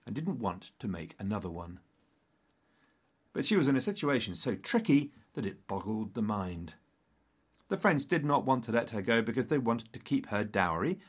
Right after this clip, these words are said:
and they wanted her not to go to the opposition, namely Charles. Henry wanted her as a diplomatic pawn,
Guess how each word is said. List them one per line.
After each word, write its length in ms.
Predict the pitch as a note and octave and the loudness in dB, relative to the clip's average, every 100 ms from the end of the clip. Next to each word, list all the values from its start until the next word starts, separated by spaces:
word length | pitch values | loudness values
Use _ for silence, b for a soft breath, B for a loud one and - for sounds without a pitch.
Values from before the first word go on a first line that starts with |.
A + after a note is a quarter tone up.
| B | B
and 100 | F#3+ | 0
they 80 | F3+ | 2
wanted 320 | D#3+ D#3+ D#3 | 2 2 2
her 180 | D#3+ E3 B - | 4 2 B 0
not 200 | A3 - | 0 2
to 40 | |
go 120 | F3+ | -2
to 80 | - | 0
the 100 | D#3 | 0
opposition, 540 | B2 A#2+ G2+ - E2 - - | 0 -2 -2 -4 -8 -12 -8
namely 300 | E2+ E2 G2+ | -6 -4 -6
Charles. 680 | A2+ - C#3+ F2+ E2+ - - _ _ _ _ _ - | -4 0 2 2 -2 -8 -16 _ _ _ _ _ 0
Henry 400 | D3+ D#3 C3+ - B - | 4 4 2 0 B -2
wanted 240 | B2 A2 | 0 0
her 120 | G#2 | 0
as 100 | G2 | -2
a 40 | E2+ | -2
diplomatic 560 | A#2+ - F#2 F#2 - | -4 -2 -4 -4 -6
pawn, 360 | - F#3 G#3 | 0 4 4